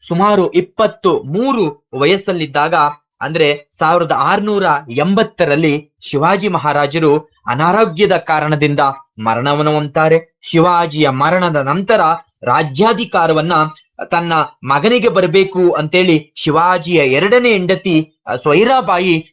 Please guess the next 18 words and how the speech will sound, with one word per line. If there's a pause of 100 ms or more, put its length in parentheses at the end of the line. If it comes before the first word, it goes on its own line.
ತನ್ನ
ಮಗ (340)
ರಾಜಾರಾಮನಿಗೆ (120)
ಪಟ್ಟವನ್ನ
ಕಟ್ತಾರೆ. (160)
ಈ
ವಿಚಾರ (360)
ಪನ್ನಾಳ
ಕೋಟೆಯಲ್ಲಿ
ಗೃಹಬಂಧನದಲ್ಲಿ
ಇದ್ದಂತಹ (180)
ಸಂಭಾಜಿ
ಮಹಾರಾಜರಿಗೆ
ಗೊತ್ತಾಗುತ್ತೆ.
ಆಗ (340)
ಸಂಭಾಜಿ
ಮಹಾರಾಜರು
ತನ್ನ